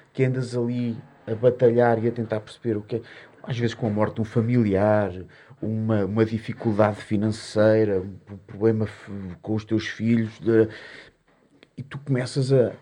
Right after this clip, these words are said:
a relativizar o que é que, afinal, o que é que importa? Então,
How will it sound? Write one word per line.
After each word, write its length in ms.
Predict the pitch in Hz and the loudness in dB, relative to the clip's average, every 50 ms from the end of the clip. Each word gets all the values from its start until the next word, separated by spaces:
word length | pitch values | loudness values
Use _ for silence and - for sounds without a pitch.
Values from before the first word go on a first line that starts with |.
| _ _ _ - | _ _ _ -2
a 80 | 123 | 0
relativizar 800 | 120 113 117 123 139 139 123 135 127 127 127 117 120 113 110 110 | 0 0 2 2 2 2 2 0 -4 -4 -4 0 0 2 2 0
o 40 | 120 | -2
que 140 | - - - | -4 -10 -12
é 40 | 151 | -12
que, 280 | - - - - - | -14 -18 -14 -8 -8
afinal, 320 | 127 - - 147 156 156 151 | -8 -6 -6 -6 -6 -6 -6
o 40 | |
que 100 | 147 - | -6 -6
é 60 | 147 135 | -6 -6
que 120 | 143 135 | -4 -6
importa? 540 | 120 110 110 - - 73 69 - _ _ _ _ _ _ _ _ _ _ _ _ _ _ _ _ _ _ _ _ _ _ _ _ _ _ _ _ _ _ _ - | -6 -6 -6 -8 -8 -10 -10 -12 _ _ _ _ _ _ _ _ _ _ _ _ _ _ _ _ _ _ _ _ _ _ _ _ _ _ _ _ _ _ _ -6
Então, 320 | - 120 110 - - - | -4 0 2 2 2 0